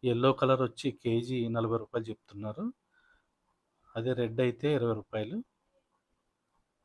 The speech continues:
ఇది ఇరవై రూపాయలు, నలభై రూపాయలు. రెడ్ అయితే ఇరవై, ఎల్లో అయితే నలభై రూపాయలు కేజీ.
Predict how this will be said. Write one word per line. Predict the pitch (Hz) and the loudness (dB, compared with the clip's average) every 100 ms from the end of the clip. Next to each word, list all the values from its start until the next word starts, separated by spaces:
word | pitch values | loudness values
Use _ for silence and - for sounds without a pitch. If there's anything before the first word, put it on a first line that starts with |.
| _ _ - _ _ _ _ - | _ _ -20 _ _ _ _ -6
ఇది | 113 | -2
ఇరవై | 117 113 117 | 0 0 -2
రూపాయలు, | 113 127 127 127 | -2 -2 0 0
నలభై | 120 110 110 | 0 -2 -4
రూపాయలు. | 117 - 120 120 123 - _ _ _ _ _ _ _ _ _ _ _ _ _ _ _ _ _ _ - | -10 -6 -2 -2 -4 -10 _ _ _ _ _ _ _ _ _ _ _ _ _ _ _ _ _ _ -8
రెడ్ | 107 110 | -4 -2
అయితే | 120 151 | -2 2
ఇరవై, | 143 117 143 254 _ _ _ _ _ _ - | 0 2 -2 -6 _ _ _ _ _ _ -6
ఎల్లో | 117 110 117 | -2 2 4
అయితే | 113 113 | 2 0
నలభై | 135 110 107 | 0 0 0
రూపాయలు | 101 - 113 | -4 -6 -8
కేజీ. | - 101 98 | -6 -10 -8